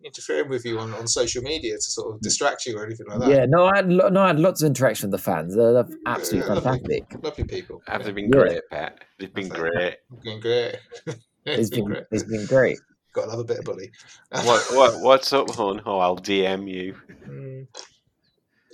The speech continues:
Speaker 1: Mm.
Speaker 2: What?
Speaker 1: So have you been playing anything?
Speaker 3: Never
Speaker 1: Have you just
Speaker 3: mind.
Speaker 1: been
Speaker 2: No, I haven't even gamed with Pritesh, mate. It's been, um, I've had a really
Speaker 3: Oh,
Speaker 2: busy
Speaker 3: oh,
Speaker 2: week.
Speaker 3: Christ.
Speaker 1: Wow, yeah, so don't worry about us. Yeah.
Speaker 2: Yeah,
Speaker 1: Wow.
Speaker 2: I ain't, I ain't ga-, I ain't gamed with anyone. Um,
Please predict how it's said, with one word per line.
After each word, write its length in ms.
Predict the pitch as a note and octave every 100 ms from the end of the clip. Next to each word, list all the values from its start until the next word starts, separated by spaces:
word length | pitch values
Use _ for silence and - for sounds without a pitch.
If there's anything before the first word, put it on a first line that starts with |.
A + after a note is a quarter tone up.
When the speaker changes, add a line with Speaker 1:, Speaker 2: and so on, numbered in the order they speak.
| -
Speaker 1:
Mm. 240 | A#2+ A#2 A#2+ _ _
Speaker 2:
What? 320 | G#2+ C#3 G#3 G#3 - _
Speaker 1:
So 140 | - D#3
have 60 | D#3
you 60 |
been 80 | F#3
playing 260 | F3 F3 E3+
anything? 320 | E3 A#2 G#2+
Speaker 3:
Never 200 | F#2 F#2
Speaker 1:
Have 120 | A2
you 40 | A2
just 200 | A2+ A2
Speaker 3:
mind. 120 | G#2
Speaker 1:
been 80 | G#2 _ _ _ _ _ _ _ _ _ _ _ - _ _ - -
Speaker 2:
No, 200 | C3 C#3+
I 80 | C3
haven't 160 | C#3 D3+
even 200 | C#3+ C#3
gamed 200 | C3+ C#3
with 140 | B2+
Pritesh, 380 | A2 G2+ D#3 -
mate. 240 | F#2 E2 -
It's 160 | - -
been, 300 | A#2 G#2 G#2
um, 180 | G2 E2
I've 120 | A2
had 120 | A2+
a 40 |
really 240 | G2+ A2+ A#2
Speaker 3:
Oh, 40 |
Speaker 2:
busy 180 | A2 G2+
Speaker 3:
oh, 140 | A2
Speaker 2:
week. 140 | F#2+ -
Speaker 3:
Christ. 400 | F#2 G2+ A2 - -
Speaker 1:
Wow, 160 | -
yeah, 220 | G#2 G2 A#2+
so 140 | -
don't 140 | C3+
worry 80 | C3+
about 200 | C3 A#2+
us. 400 | B2 B2+ - - -
Yeah. 240 | C3 C#3 -
Speaker 2:
Yeah, 220 | B2+ C#3+
Speaker 1:
Wow. 80 | G#2+
Speaker 2:
I 120 | C3
ain't, 140 | C#3 - - -
I 80 | A#2+
ain't 120 | C#3 C3
ga-, 180 | C3+ -
I 140 | C3+
ain't 120 | C#3
gamed 200 | C3+ C3+
with 100 | B2+ A#2+
anyone. 460 | D#3+ C3 F#2 F2+
Um, 380 | F#2 F#2 F2+ E2